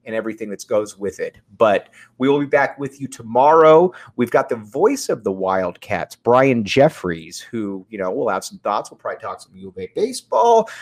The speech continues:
We'll, uh, go around, get his take on the offseason for all the sports, probably talk a little bit of Jedd Fisch as well. But again, as you know, DraftKings Sportsbook app, code word P H N X.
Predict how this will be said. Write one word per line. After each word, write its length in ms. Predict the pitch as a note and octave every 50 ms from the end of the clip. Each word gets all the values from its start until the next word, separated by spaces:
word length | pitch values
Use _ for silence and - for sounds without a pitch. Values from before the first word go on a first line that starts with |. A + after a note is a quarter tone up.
| - _ _
We'll, 400 | - A2 A2+ A2+ A2 A2 G#2+ G#2
uh, 120 | G2+ G2
go 200 | F#2+ F#2+ C3 C3
around, 480 | C3 B2 B2 C3 C3 C3+ C#3 D3+ C#3+ A#2+
get 160 | - A#2 A2
his 180 | A2+ B2 A2 -
take 280 | _ - B2+ B2 -
on 80 | B2 G#2
the 80 | A2 A2
offseason 680 | A#2 A#2 A#2+ B2 - - - C3 C3 B2+ C3 A2 -
for 160 | - A2+ A#2
all 140 | B2 C#3 D3+
the 80 | D#3
sports, 440 | D3+ - - - F#3+ G3 G#3+ - -
probably 260 | _ _ D#3+ C3 A#2
talk 260 | - - C3 A#2 - -
a 40 |
little 160 | A#2+ A#2 A2+ A2
bit 140 | A2 A2
of 60 | G#2 G2
Jedd 260 | - B2 A2+ G#2+ -
Fisch 340 | - _ B2+ C3+ C3+ - -
as 140 | G2+ F2+
well. 480 | F#2+ F#2 G#2+ A2+ B2+ E3 A3 C#4+ C#4 - - - - - _ _ _
But 120 | - B2 C3
again, 320 | D3 F3 F3+ G#3 A#3 A#3 _ _ _ _ _ _ _ _ _ _ _ _ -
as 160 | G2 F#2 F#2+
you 80 | B2+ D3
know, 300 | F3 A3+ A#3+ A#3 A#3 - _
DraftKings 440 | - A#2 A2 G#2+ - - C3 B2 B2+
Sportsbook 480 | - _ C#3 C3+ C3 - - D#3 C#3+ -
app, 300 | G#3 A#3+ - - _ -
code 220 | - A#2 A2+ A2+
word 240 | A#2+ B2 B2+ B2 B2
P 200 | - - C#3+ C#3+
H 220 | C#3 C3+ C#3 -
N 100 | D3 C#3+
X. 320 | D3+ E3 G#3 - - -